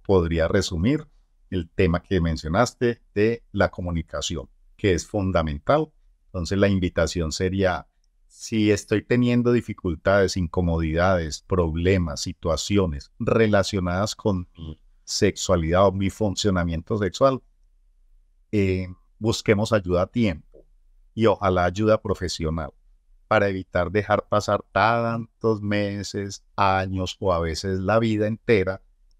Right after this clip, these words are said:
por, por, mm, temor a buscar ayuda, cuando hay cosas que sí tienen solución.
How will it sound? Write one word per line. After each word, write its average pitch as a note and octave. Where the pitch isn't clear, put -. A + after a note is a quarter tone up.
por, E2+
por, D2+
mm, E2
temor E2
a F2
buscar E2+
ayuda, A#2+
cuando G2
hay F2
cosas G2
que D2
sí E2
tienen F#2
solución. D#2